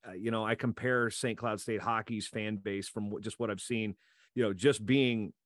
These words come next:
you know, an, an hour away, paying attention to it, knowing about, uh, the unique, s-, you know, the, the unique structure of Division One college hockey. It, you know, it's a lot like the Iowa, Oklahoma State, Penn State battles on the message boards. I know that,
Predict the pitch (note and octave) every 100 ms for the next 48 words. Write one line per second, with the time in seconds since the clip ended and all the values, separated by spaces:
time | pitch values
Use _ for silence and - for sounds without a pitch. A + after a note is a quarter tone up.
0 | _ - A#2+ G2+ F#2+ - G#2 A2 A#2 A#2+
1 | A2+ G#2 A2+ G#2 - A#2+ G#2 F2+ A#2 B2+
2 | G#2+ G#2 G2+ G#2 A2+ C#3 C3 A2 G2+ G#2
3 | G2+ - - - _ - F#2 G2+ G2+ G#2+
4 | A2+ B2 A#2 - - - - - - _
5 | A2+ G2 E2+ F2+ G#2+ G#2+ A#2 A2 B2+ C3
6 | B2 - G2 - - - D3 C3+ - A2
7 | F#2 F2+ G#2+ A#2+ G#2 G#2+ G#2 G2+ F#2 -
8 | B2+ C3+ A2 - - _ - B2 D3 D3+
9 | B2+ C3 B2 B2+ A#2+ B2 C3+ C3 B2+ A#2+
10 | B2 G#2+ A#2 B2 A#2 G#2 F2 F#2+ A#2 A2
11 | A#2 G#2+ A#2+ G#2 - B2 - A#2+ A2+ A#2
12 | A#2+ B2+ A2 A2 G#2 G#2 B2+ - A2+ F2+
13 | F2 F#2+ A2+ A#2 A#2 A2